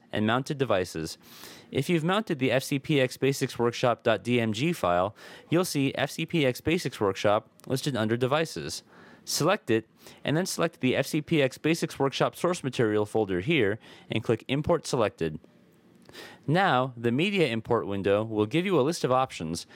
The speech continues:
and as specified on page twelve in the manual for the workshop, choose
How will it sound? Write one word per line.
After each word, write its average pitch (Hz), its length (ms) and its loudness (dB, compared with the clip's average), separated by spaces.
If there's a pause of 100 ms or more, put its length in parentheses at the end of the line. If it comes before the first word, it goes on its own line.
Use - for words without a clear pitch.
(220)
and 120 160 0
as 120 160 4
specified 175 440 -2
on 131 140 0
page 151 280 0
twelve 190 300 0
in 202 100 -2
the 185 80 -2
manual 170 380 2
for 139 120 0
the 127 100 2
workshop, 95 540 0 (320)
choose 120 420 2